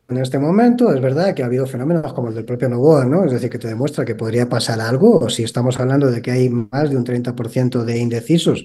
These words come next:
eso tiene que ir para algún lado. Lo normal es que se fuesen, digamos, proporcionalmente a cómo están los, las, los, los intenciones de voto. Esto significaría que todo esto lo acumulca-, lo acumularía tanto Noboa como Luisa, pero, digamos,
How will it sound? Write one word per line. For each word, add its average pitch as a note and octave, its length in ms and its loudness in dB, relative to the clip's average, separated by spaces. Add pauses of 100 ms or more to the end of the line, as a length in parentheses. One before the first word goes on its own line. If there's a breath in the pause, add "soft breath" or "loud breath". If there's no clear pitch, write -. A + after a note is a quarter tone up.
(540 loud breath)
eso C3 240 0
tiene B2 200 2
que B2 80 0
ir A#2 80 -2
para A#2 140 -2
algún B2 260 2
lado. F3+ 220 6
Lo D#3+ 160 6
normal A#2+ 300 0
es B2+ 60 -2
que C3 100 -8
se A#2 140 -6
fuesen, C#3 480 2
digamos, A#2+ 300 -4
proporcionalmente B2 920 0
a A#2 60 -2
cómo G#2+ 280 -6
están A#2 420 -2
los, A#2 380 -2
las, A#2 340 -2 (140)
los, A2+ 500 -4
los A2+ 260 -2
intenciones A#2 380 0
de B2 80 2
voto. G3+ 240 4
Esto A2+ 180 -2
significaría A#2 540 2
que G#2+ 240 -4 (300 loud breath)
todo D3+ 160 6
esto D#3+ 180 4
lo B2+ 60 4
acumulca-, A2+ 680 -4
lo A#2 260 -4
acumularía A2 840 4
tanto A#2 280 -2
Noboa B2+ 360 4
como G#2+ 380 -4
Luisa, C3+ 560 0 (580 loud breath)
pero, B2+ 480 4
digamos, B2+ 540 -2